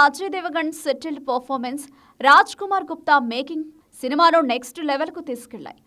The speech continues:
రైడ్ టూ కూడా ఈ ఏడాదే మే నెలలో రిలీజ్ అయి మంచి రిజల్ట్ ను అందుకుంది. రైడ్ టూ రిలీజ్ అయినప్పటి నుంచి రైడ్ త్రీ ఎప్పుడంటూ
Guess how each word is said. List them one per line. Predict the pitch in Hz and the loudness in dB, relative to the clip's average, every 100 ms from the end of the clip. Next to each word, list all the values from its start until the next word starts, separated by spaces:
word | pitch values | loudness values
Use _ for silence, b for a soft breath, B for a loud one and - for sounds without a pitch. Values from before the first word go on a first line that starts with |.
| b b - 269 | b b 2 4
రైడ్ | 381 - | 4 0
టూ | 392 359 311 | -8 -8 2
కూడా | 302 277 - 226 | 4 6 4 -2
ఈ | 254 311 | 0 2
ఏడాదే | 320 320 403 370 | 4 0 -2 -4
మే | 294 311 | -4 -4
నెలలో | 320 302 247 | -2 0 0
రిలీజ్ | 247 262 302 | -2 -6 -6
అయి | 285 294 | -6 -8
మంచి | 196 233 254 | -10 -8 -6
రిజల్ట్ | 233 294 294 285 | -6 -4 -6 -2
ను | 302 | -2
అందుకుంది. | 285 311 294 240 - _ _ _ 262 | -2 -6 -10 -10 -12 _ _ _ 6
రైడ్ | 330 427 466 | 6 4 -2
టూ | 403 | -2
రిలీజ్ | 370 392 392 | -4 2 2
అయినప్పటి | 370 359 359 339 | 2 -2 -4 -6
నుంచి | 330 359 277 | -8 0 0
రైడ్ | 302 - | 0 -6
త్రీ | 294 302 269 202 | -8 -8 -8 -10
ఎప్పుడంటూ | 208 277 320 311 | -8 -4 -4 -4